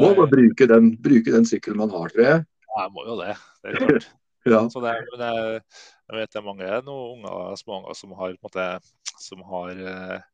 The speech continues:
Speaker 2: opplevd sykkelglede og mestring i, eh, terrengsykkelparken, da. Så det,
Speaker 1: Ja.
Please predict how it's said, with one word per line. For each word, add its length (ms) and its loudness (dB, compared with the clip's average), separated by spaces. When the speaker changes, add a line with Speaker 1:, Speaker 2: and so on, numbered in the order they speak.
Speaker 2:
opplevd 560 -12
sykkelglede 800 -12
og 140 -14
mestring 500 -12
i, 300 -8
eh, 420 -4
terrengsykkelparken, 800 -10
da. 100 -10
Så 160 -20
det, 140 -10
Speaker 1:
Ja. 80 6